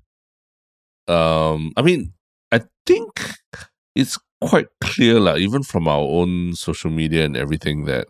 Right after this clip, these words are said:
um, this recent teacher pay raise, uh, you know, hasn't, it, it, you know, while it's a,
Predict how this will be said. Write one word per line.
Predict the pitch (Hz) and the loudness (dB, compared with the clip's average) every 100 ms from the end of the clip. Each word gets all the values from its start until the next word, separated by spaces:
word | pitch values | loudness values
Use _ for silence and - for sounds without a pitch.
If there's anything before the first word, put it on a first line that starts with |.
| - | -6
um, | 73 71 76 80 _ _ _ _ _ _ - | -4 -4 -6 -10 _ _ _ _ _ _ 2
this | 123 - - | 2 2 -2
recent | 92 98 - 104 98 95 - _ | 2 2 2 2 2 -2 -4 _
teacher | - - 90 85 82 80 - | -10 0 4 4 4 2 0
pay | 87 80 | 2 4
raise, | 78 80 80 - - _ _ _ _ _ | 4 2 0 -4 -14 _ _ _ _ _
uh, | - 73 71 69 64 64 62 58 | -2 0 2 2 0 0 -2 -4
you | - 92 | -2 0
know, | 82 78 | 0 -2
hasn't, | 95 98 107 117 107 - | 0 2 2 0 -4 -2
it, | 120 143 | 0 2
it, | 95 78 - | -2 -6 -8
you | - 135 147 | -2 2 4
know, | 113 | 6
while | 120 127 | 6 6
it's | 95 82 | 4 2
a, | 85 76 76 71 64 | 2 2 2 0 -2